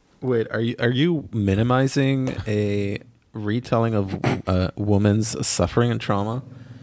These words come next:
Uh, can I just say, if this made it into a public, uh, sort of printed form, uh,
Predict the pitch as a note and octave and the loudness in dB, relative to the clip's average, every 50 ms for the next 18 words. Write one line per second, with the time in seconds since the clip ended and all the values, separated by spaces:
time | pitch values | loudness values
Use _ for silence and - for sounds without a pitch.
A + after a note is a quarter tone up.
0 | - - - - _ _ _ - G#2+ G#2+ G#2+ - - - - B2+ A#2+ C3 F3 - | -18 -20 -20 -20 _ _ _ -6 -4 -2 -2 -4 -6 -4 -2 2 2 2 2 2
1 | C4+ A3+ - - E3+ C#3+ A#2 - - - C3+ C3+ - - C#3+ C3 C3+ C#3 D3 C3+ | 0 0 2 2 2 2 0 -2 0 -2 0 0 0 0 0 2 2 2 2 0
2 | - - A2 A2+ - - C3 A#2+ A#2 A2+ - - G#2 G#2 G2 G2 G2 - _ - | 0 0 -2 -2 0 0 2 2 2 2 2 2 2 2 4 2 0 -2 _ 0
3 | G#2+ G2 G2 A2+ A2+ A2+ A2+ - - - - - - - - - - - G2+ G2+ | 0 2 2 2 0 0 0 -6 -14 -20 -20 -20 -20 -20 -20 -8 -4 -2 0 0
4 | G#2 - - A#2 G#2+ G2 - _ - - G#2 G2+ - - A2+ G2 - - - G#2 | 0 2 2 2 2 0 -2 _ 0 0 0 0 0 0 -2 -2 -2 -6 -4 -2
5 | F#2+ F#2+ G#2 A#2+ C3+ D3+ D3+ - - - - - - _ _ _ _ _ _ _ | 0 0 2 2 0 0 -2 -4 -10 -20 -20 -20 -20 _ _ _ _ _ _ _
6 | _ _ _ _ _ _ _ _ _ A2 G#2+ G#2+ G#2+ G#2 G#2 G2+ G2+ G2+ | _ _ _ _ _ _ _ _ _ 0 0 2 2 4 4 4 2 2